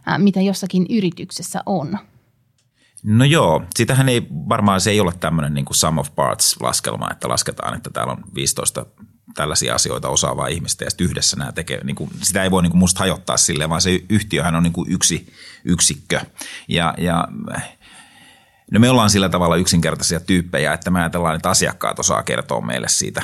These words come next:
Speaker 2: niinku kohtuullisen paljon ja, ja, ja niinku sellainen tapaus, mistä, mistä Pekkakin tuossa puhui, joka on sinänsä ihan mahdollinen, että jollain on niinku hyvin poikkeuksellista teknologiaa, mutta ei ole vielä ikään kuin ollenkaan asiakkaita,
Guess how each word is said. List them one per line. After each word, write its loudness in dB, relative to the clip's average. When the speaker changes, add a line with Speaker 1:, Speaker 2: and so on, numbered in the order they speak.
Speaker 2:
niinku -8
kohtuullisen -6
paljon 2
ja, 0
ja, -2
ja -2
niinku -8
sellainen 0
tapaus, 0
mistä, 0
mistä -2
Pekkakin -4
tuossa -4
puhui, 4
joka 2
on 4
sinänsä 2
ihan 4
mahdollinen, 2
että -6
jollain 4
on 4
niinku -8
hyvin 4
poikkeuksellista 0
teknologiaa, 0
mutta 0
ei 4
ole 4
vielä 2
ikään 2
kuin 4
ollenkaan 0
asiakkaita, -4